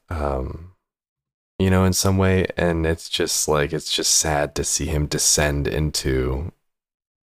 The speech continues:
into the, being the villain so plainly. And normally I don't like that sort of, sort of, like, one-dimensional thing, but it, I thought it worked here. I thought it was, that was really well done. And maybe that, that actor is just pretty cool.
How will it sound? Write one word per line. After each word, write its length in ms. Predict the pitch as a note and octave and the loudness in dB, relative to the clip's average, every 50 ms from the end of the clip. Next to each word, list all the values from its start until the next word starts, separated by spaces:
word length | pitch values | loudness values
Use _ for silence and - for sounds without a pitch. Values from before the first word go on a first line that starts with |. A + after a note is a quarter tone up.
| _ _ _ | _ _ _
into 320 | - F2 F2+ F2 E2 - E2 | 2 2 4 4 2 0 0
the, 120 | D2+ E2 D#2 | 0 0 -2
being 380 | D2 - - D#2+ D2+ D2+ D#2 | -2 0 0 2 2 2 2
the 80 | D#2 D2+ | 0 0
villain 580 | C#2+ C#2+ C2 B1+ B1 A#1+ A#1+ B1+ D2 F#2 F2+ - _ _ _ _ _ _ _ _ | 0 0 0 0 0 -2 -2 -6 -8 -10 -12 -14 _ _ _ _ _ _ _ _
so 180 | - - D#2 C#2+ | 0 0 0 0
plainly. 600 | - - - D#2 C#2+ C#2+ C#2+ C2+ - C#2+ E2 F2 - _ _ _ _ _ _ _ _ _ _ _ _ _ _ _ _ _ _ _ _ _ _ _ _ | 0 -2 0 0 0 0 0 -2 -2 -2 -4 -6 -8 _ _ _ _ _ _ _ _ _ _ _ _ _ _ _ _ _ _ _ _ _ _ _ _
And 80 | - G#2+ | 0 4
normally 260 | A2 C3+ D3+ B2+ A2 G#2 | 6 6 8 8 8 8
I 20 | |
don't 180 | G2 F#2 E2+ D2 | 8 6 6 4
like 160 | D2+ E2+ - | 2 2 2
that 180 | - D2 - | 0 0 0
sort 180 | - - F2 D#2 | 0 0 0 0
of, 80 | - - | 0 0
sort 200 | - - F2+ E2 | 0 0 2 2
of, 80 | D2+ | 2
like, 240 | D2 C#2 C#2 - - - _ _ - - - _ | 2 2 0 -2 -8 -18 _ _ -20 -20 -8 _
one-dimensional 840 | - F#2 F2 D#2+ D#2+ D2+ D2+ D#2 D#2+ - - C#2+ C2+ C2+ - - - | 0 2 2 2 2 0 0 0 0 0 -2 0 0 0 -2 -4 -4
thing, 280 | - - F#2 E2 D#2+ D#2 | -2 0 2 2 2 2
but 100 | D2 D2+ | 2 0
it, 80 | D2 - D#2+ - - | 0 0 -2 -2 -2
I 60 | F2 | -2
thought 220 | - - G2+ F#2+ F2 | 0 2 2 2 2
it 80 | C#2+ | 2
worked 240 | - D2+ C#2 - - | 2 0 0 -2 -6
here. 280 | - - - - F2+ - _ _ _ _ - | -8 -8 -8 -8 -8 -12 _ _ _ _ -8
I 60 | - | -4
thought 180 | - F#2 F#2 E2+ | 0 2 2 4
it 40 | E2+ | 4
was, 260 | E2 D#2+ D#2 - - - _ _ _ _ _ _ | 2 2 0 -4 -8 -10 _ _ _ _ _ _
that 80 | F2 E2 | 2 2
was 180 | E2 D#2 D#2+ | 2 2 2
really 140 | D#2+ D2+ D#2 | 2 2 2
well 160 | D2+ C#2+ C#2+ C#2+ | 2 2 0 2
done. 300 | - C#2 B1 C2+ - - - | 0 -2 -2 -2 -6 -2 2
And 100 | G#2 G#2+ | 4 6
maybe 220 | A2+ A#2 G#2+ G2+ F#2+ | 6 6 6 6 6
that, 220 | F2+ F2+ - - | 4 2 2 2
that 180 | - G#2+ A2+ D2+ | 2 2 4 4
actor 280 | D2 D2+ - - C2 | 2 0 0 0 -2
is 120 | B1+ B1+ - | 0 0 0
just 180 | - - - | -2 -4 -4
pretty 180 | - - G#1 G1+ | -4 -4 -4 -4
cool. 360 | - - - - - - - | -2 -2 -2 -4 -4 -6 -10